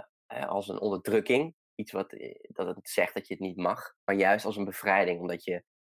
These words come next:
de dingen die, die je echt belangrijk vindt, meer aandacht geeft. En, eh, ja, dat is, eh, dat is, dat is een soort van, en, eh, nogmaals, niet opdringen. En ik probeer het nu, eh, merk ik al, met mijn, eh, rant, met mijn praatje, probeer ik het alweer een klein beetje op te dringen. En dat,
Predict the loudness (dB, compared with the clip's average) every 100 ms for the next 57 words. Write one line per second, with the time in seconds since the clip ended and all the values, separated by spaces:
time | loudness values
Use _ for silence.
0 | _ _ -4 0 2 0 -2 -6 -10 -6
1 | -2 0 0 4 4 4 2 0 -8 _
2 | _ -2 0 0 -2 _ 0 2 2 0
3 | -2 -6 -10 -14 -16 -20 -20 _ -20 -20
4 | -20 -20 -20 _ -4 -4 -6 -10 -14 -8
5 | -2 0 2 0 0 0 0 0 2 2
6 | 2 0 -2 0 0 -2 0 2 2 2
7 | 2 2 -2 _ _ _ -20 -20 -20 -20
8 | -20 _ _ _ _ 0 2 4 4 4
9 | 4 2 4 2 4 0 0 -2 0 0
10 | 2 0 -2 -6 0 0 2 0 0 -4
11 | 0 0 0 -2 -4 -2 -6 -8 -8 -6
12 | -4 0 0 -2 -8 -10 -10 -4 2 2
13 | 2 -4 -6 -4 -4 0 0 0 -6 0
14 | 0 0 -8 -8 -8 0 2 2 -2 -4
15 | -6 -4 -6 -4 -6 -8 -8 -10 -12